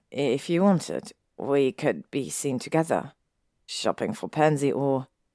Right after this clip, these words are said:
out to dinner or something." Inexplicably, Draco frowned at him. "That wasn't part of the agreement," he said low and serious.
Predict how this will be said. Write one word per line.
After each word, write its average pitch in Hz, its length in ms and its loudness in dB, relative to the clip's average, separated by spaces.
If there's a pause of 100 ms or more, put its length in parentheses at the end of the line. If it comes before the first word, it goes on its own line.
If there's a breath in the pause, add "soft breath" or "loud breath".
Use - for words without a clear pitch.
(480)
out 170 280 6
to 165 120 -4
dinner 220 320 8
or - 120 -2
something." 120 680 -4 (1500)
Inexplicably, 160 1000 -4
Draco 175 420 -2
frowned 170 560 -2
at - 160 -18
him. - 260 -12 (640)
"That 113 520 0
wasn't - 760 -2
part - 240 -8
of - 100 -16
the - 100 -6
agreement," 101 500 -4 (840)
he 147 80 -8
said 156 240 0
low 143 380 0 (160)
and 175 260 -4
serious. - 680 -8